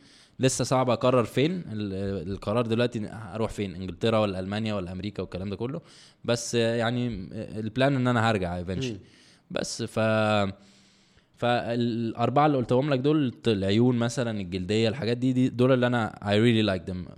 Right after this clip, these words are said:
Speaker 1: بس ما أقدرش أقول لك I love medicine.
Speaker 2: أوكي.
Speaker 1: لأن أنا
Speaker 2: That's understandable. I, I probably read
Speaker 1: بس،
Speaker 2: that wrong يعني.
Speaker 1: بس،
Speaker 2: It's
Speaker 1: بس.
Speaker 2: because you're very excited about it. يعني
Speaker 1: لا،
Speaker 2: very excited
Speaker 1: excited
Speaker 2: about
Speaker 1: ده أيام الجامعة الصراحة كانت بالنسبة لي the best.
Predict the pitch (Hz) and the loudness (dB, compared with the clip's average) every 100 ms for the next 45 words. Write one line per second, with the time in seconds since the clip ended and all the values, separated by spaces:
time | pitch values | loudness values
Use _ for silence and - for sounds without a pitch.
0 | - 98 - 110 107 120 135 - 135 143 | -10 -8 -4 -2 0 4 4 4 4 2
1 | 117 113 120 123 120 120 104 - 87 - | 2 2 4 4 2 2 0 -6 -12 -14
2 | - - - 123 - 110 110 120 123 123 | -20 -20 -16 -8 -4 -2 0 0 0 0
3 | 127 123 117 - 104 95 95 - 120 117 | 0 -2 -4 -6 -8 -8 -12 -6 -4 -2
4 | 117 117 127 143 131 120 117 110 110 104 | -2 -4 0 0 2 0 0 -2 -2 -4
5 | 101 87 90 107 101 101 92 120 117 120 | -6 -8 -8 -6 -4 -4 -4 -4 -4 -4
6 | 110 - 107 101 92 95 98 104 95 98 | -6 -6 -8 -8 -10 -10 -10 -10 -10 -6
7 | 110 131 131 143 123 165 190 151 135 120 | -2 0 2 2 4 2 2 2 2 4
8 | 147 147 139 139 127 127 127 110 104 92 | 2 2 2 2 0 0 -2 -2 -4 -4
9 | 104 101 98 104 95 110 117 104 95 95 | -2 0 0 -4 -2 0 2 0 0 -2
10 | 98 | -2